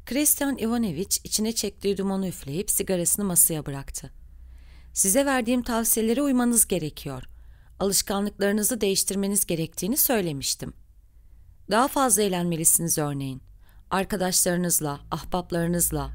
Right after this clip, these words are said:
daha sık görüşmelisiniz. Ayrıca içkiye karşı da pek düşmanlık sergilemeyin. Neşeli, eğlenceli toplantılara daha sık katılmalısınız." Hala gülümsemekte olan Bay Golyatkin,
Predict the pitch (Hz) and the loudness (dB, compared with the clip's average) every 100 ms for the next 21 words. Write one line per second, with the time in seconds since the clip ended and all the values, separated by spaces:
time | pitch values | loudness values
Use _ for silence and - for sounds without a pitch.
0 | - 170 226 - - 302 247 - 175 156 | -4 0 2 2 0 -2 0 0 0 2
1 | - 143 139 - - - - - - - | 4 2 -2 -6 -6 -8 -10 -10 -10 -10
2 | - - 220 285 285 247 254 - - - | -10 -2 0 2 2 0 0 -2 -2 0
3 | 254 - 190 180 - 180 254 - 208 - | -2 0 0 0 -2 -2 -4 -2 -2 0
4 | 190 220 294 - 240 226 202 170 147 139 | 0 0 0 2 4 2 0 -2 -2 -6
5 | 131 - - - - - 196 214 - 170 | -8 -16 -20 -20 -20 -8 0 2 2 2
6 | 151 - - 175 185 190 196 226 240 277 | -2 -8 -6 -2 2 2 2 0 0 0
7 | 202 196 - 196 190 175 175 277 - - | 2 2 2 2 2 0 0 2 2 -2
8 | 240 190 160 143 131 - 170 160 - - | -4 -4 -4 0 2 2 0 -6 -6 -10
9 | - - - - - - - - - - | -20 -20 -20 -20 -20 -20 -20 -20 -20 -20
10 | - - - - - - - - - - | -20 -20 -20 -20 -20 -20 -20 -20 -10 0
11 | 320 311 277 214 220 226 247 254 - 262 | 2 4 2 2 2 2 2 0 0 0
12 | 165 160 175 180 185 190 185 - - 147 | 0 0 -2 -2 -2 -2 -4 -6 -10 -8
13 | 190 | -10